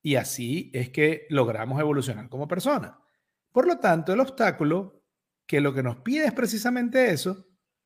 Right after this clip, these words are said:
aun cuando lo vemos muchas veces como algo malo, es precisamente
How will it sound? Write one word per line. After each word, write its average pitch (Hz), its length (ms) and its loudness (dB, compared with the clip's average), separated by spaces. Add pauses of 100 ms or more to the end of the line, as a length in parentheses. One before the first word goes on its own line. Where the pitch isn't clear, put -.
(580)
aun 226 420 6
cuando 240 320 4
lo 185 100 6
vemos 156 260 4
muchas 180 280 0
veces 180 240 0
como 165 200 -2
algo 180 180 2
malo, 147 440 0
es 151 100 -8
precisamente 185 960 -2